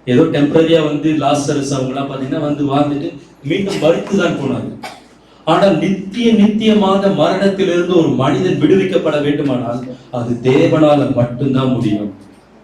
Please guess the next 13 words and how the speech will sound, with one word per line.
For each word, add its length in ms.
பிதாவாகிய 520
தேவனால் 420
மாத்திரம்தான் 680
முடியும். 320
எந்த 440
மனிதனும் 500
நித்திய 300
ஜீவனோடு 480
இதுவரை 680
எழுந்தது 520
கிடையாது, 400
இயேசுவை 440
தவிர. 280